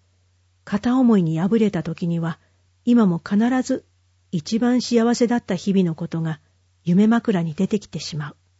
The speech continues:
目が覚め、枕が濡れている。この思い出は私一人なら切り捨ててしまいたいが、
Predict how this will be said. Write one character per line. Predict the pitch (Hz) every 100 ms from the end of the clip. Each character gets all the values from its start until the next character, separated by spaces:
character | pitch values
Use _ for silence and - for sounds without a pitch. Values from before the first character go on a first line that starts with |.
| _ _ _ _ _ _ _ _ _ -
目 | 214 202
が | 156
覚 | - 185
め、 | 170 _ _ _ _
枕 | - 196 - 208 160
が | 143
濡 | -
れ | 180
て | 175 175
い | 170
る。 | - _ _ _ _ _ _ _ _ _ _ _ _ _
こ | - 196
の | 196 196
思 | 196 202
い |
出 | 202
は | 190 190 _ _ _ _
私 | 202 202 233 254
一 | - 277
人 | 269
な | 196
ら | 151 -
切 | - 190
り | 240
捨 | -
て | 247
て | 175
し | -
ま | 180
い | 180
た | 185 180
い |
が、 | 170 156